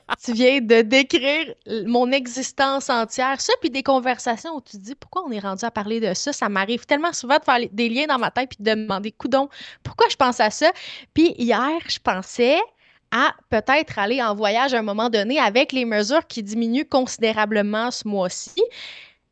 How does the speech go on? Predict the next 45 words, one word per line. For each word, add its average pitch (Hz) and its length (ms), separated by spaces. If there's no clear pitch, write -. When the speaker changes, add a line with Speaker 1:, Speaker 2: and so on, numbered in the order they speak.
Speaker 2:
Euh, 208 220
là, 269 180
je 330 60
me 254 140
suis - 180
mise 294 240
à 226 80
penser 202 460
à 202 140
ce - 100
qu'on 403 120
pouvait 262 300
amener 240 320
ou 233 140
non 214 180
en 214 140
avion 190 340
parce 233 220
que 240 80
j'ai 233 100
pas 269 140
pris - 160
l'avion 240 320
souvent, 226 300
puis 294 100
ça 214 120
fait 233 120
un 220 80
petit - 160
bout, 269 240
euh, 196 120
évidemment, 190 420
<laughs> - 40
que 294 240
je 277 180
l'ai 262 120
pas 254 160
pris. 240 180
Speaker 1:
Mhm. 135 100
Speaker 2:
Et, 320 300
euh, 233 260
à 202 240
penser 247 560
à 233 300
quand, 254 280